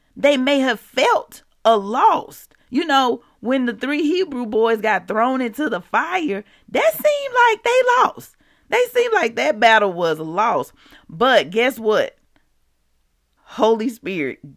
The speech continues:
was in there with 'em in the fire. God was with 'em in the fire. And as I was led to these different scriptures, which really served as more words for me to cling on to regarding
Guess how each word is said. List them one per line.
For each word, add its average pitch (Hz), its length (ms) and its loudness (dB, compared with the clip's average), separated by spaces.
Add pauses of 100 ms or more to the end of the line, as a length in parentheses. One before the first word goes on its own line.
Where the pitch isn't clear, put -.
(200)
was 185 300 -4
in 233 220 -2
there 220 180 2
with 269 300 0
'em 139 260 -4 (180)
in 294 200 0
the 294 100 6
fire. 392 560 4
God 370 320 0
was 392 160 2
with 440 180 2
'em 440 140 -2
in 466 120 -2
the 480 140 -4 (540)
fire. - 140 -2 (260)
And 247 120 0
as 262 140 2
I 349 120 0
was 320 180 -4
led 277 300 2
to 294 60 -6
these 233 200 -8
different 185 340 -8
scriptures, 233 560 -8 (220)
which 226 180 -4
really 359 360 0
served 214 380 2
as 190 180 -4
more 196 320 0
words 208 500 2
for 170 160 -4
me 233 440 -8
to 190 140 -6
cling 220 400 -10
on 226 240 -4
to 269 160 -6
regarding 170 640 0